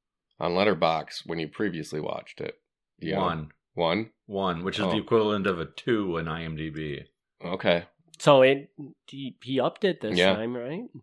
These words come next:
Speaker 1: Yeah.
Speaker 2: No, I downed it.
Speaker 3: Did the
Speaker 2: I went from two down to
Speaker 3: Oh,
Speaker 2: one point nine.
Speaker 3: I see
Speaker 1: Oh.
Speaker 3: what you're saying. You're doing a one,
Speaker 1: <laughs>
Speaker 3: uh,
Speaker 1: I see.
Speaker 3: I M D B rating here. Gotcha.
Speaker 1: <laughs>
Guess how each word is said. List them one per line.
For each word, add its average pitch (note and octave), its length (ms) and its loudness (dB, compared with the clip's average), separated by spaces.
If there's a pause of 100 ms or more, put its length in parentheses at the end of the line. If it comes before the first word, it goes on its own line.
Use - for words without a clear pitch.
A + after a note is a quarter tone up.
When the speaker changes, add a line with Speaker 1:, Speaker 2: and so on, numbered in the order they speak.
Speaker 1:
Yeah. F#2+ 160 -2
Speaker 2:
No, F#2+ 200 2
I A2+ 100 4
downed A#2+ 440 2
it. D#2 160 0
Speaker 3:
Did D3+ 180 -2
the B2 80 -10 (280)
Speaker 2:
I A2 60 -2
went C#3+ 200 6
from A#2+ 260 0
two D#3+ 280 6
down B2 200 4
to A2+ 60 6
Speaker 3:
Oh, - 20 2
Speaker 2:
one C3 200 4
point B2+ 260 2
nine. E3 320 12
Speaker 3:
I D3 220 8
see G#2+ 180 12
Speaker 1:
Oh. C#3 40 8
Speaker 3:
what C3 100 8
you're F#3+ 180 12
saying. C#3+ 240 10
You're D3 260 12
doing C#3+ 160 10
a C3 100 10
one, B2+ 240 6
Speaker 1:
<laughs> - 20 -16
Speaker 3:
uh, C#3+ 340 6
Speaker 1:
I B2 200 10
see. A2+ 40 10
Speaker 3:
I D#3 160 12
M D#3 180 10
D C#3+ 120 8
B C#3 160 8
rating A2+ 400 6
here. A2 240 10
Gotcha. C3+ 720 8
Speaker 1:
<laughs> - 40 -20